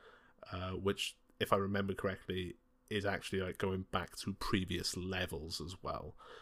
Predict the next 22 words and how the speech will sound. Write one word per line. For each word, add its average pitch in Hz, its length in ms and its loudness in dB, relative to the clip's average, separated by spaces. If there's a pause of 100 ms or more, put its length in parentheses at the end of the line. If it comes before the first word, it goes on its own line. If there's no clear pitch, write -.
(300)
So, 98 840 4 (760)
yeah, - 340 -4 (220)
this 117 260 0
game 95 600 0 (100)
is 92 760 -2 (120)
about 104 800 2
as 95 160 2
brutally 104 800 0
unfair 90 520 -2
as 90 180 -2
you 92 80 -4
can 92 220 -4
get. - 480 -6 (800)
<laughs> 208 100 4 (720)
But 110 640 2 (440)
anybody 117 360 4
who 107 60 4
wants 101 280 0
to - 60 -8
play 104 240 2
Ninja 95 320 0
Gaiden, 90 380 -6